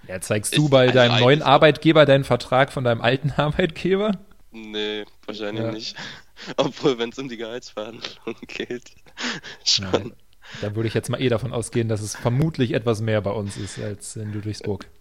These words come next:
Speaker 2: Könnt-, könnte, das könnte sein, wenn wir noch was übrig haben.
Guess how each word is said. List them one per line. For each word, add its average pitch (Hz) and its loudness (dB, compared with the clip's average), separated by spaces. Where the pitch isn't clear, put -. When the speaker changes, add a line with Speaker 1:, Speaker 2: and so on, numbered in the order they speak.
Speaker 2:
Könnt-, 113 0
könnte, 113 0
das - -20
könnte 110 -4
sein, 101 -2
wenn 113 2
wir 123 2
noch 120 0
was 113 -6
übrig 104 -8
haben. 95 -6